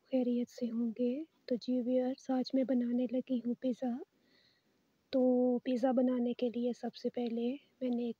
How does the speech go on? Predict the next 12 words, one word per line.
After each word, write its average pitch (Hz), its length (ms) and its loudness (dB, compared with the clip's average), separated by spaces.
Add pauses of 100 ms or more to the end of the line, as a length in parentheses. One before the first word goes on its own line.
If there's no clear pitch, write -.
पैन 240 220 -2
में 240 140 0
थोड़ा 240 280 -2
सा - 140 -6 (100)
पानी 240 340 -2
लिया 240 300 2 (560)
और 240 100 -2
उसमें 240 300 -4 (100)
थोड़ा 247 280 0
सा 247 320 -2 (1160)
नमक 262 520 4
डाला 240 380 2